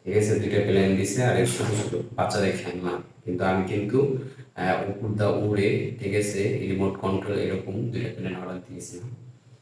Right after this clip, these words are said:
এই হলো অবস্থা। প্রত্যেকটা জিনিসের দাম খুব হাই রাখছে, সাত টাকা, সাত টাকা, ছয় টাকা বেশি রাখছে। মানে আমার অর্ডার কনফার্ম হওয়ার পরও এই জিনিসটা বাড়ানো হয়েছে।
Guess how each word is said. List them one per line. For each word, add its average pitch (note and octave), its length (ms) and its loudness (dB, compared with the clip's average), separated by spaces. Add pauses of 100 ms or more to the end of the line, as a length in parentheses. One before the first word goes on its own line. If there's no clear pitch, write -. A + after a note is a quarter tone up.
(220)
এই F2+ 180 -6
হলো F2+ 140 -6
অবস্থা। F2+ 420 -6 (1400)
প্রত্যেকটা C3 520 4
জিনিসের G#2+ 520 4
দাম G2 420 0 (280)
খুব G#2+ 360 -8 (180)
হাই F2+ 280 -2
রাখছে, A2 380 -4
সাত - 220 -6
টাকা, F#2 480 -4
সাত - 400 -6
টাকা, F2+ 320 -4
ছয় - 300 -6
টাকা - 240 0
বেশি - 260 -4
রাখছে। - 360 -10 (720)
মানে F2+ 300 -4
আমার F#2 300 -4 (140)
অর্ডার F#2+ 360 -2
কনফার্ম G2 520 0
হওয়ার F#2+ 180 -2
পরও G#2+ 260 4
এই - 100 6
জিনিসটা - 300 -2
বাড়ানো - 460 -8
হয়েছে। - 440 -12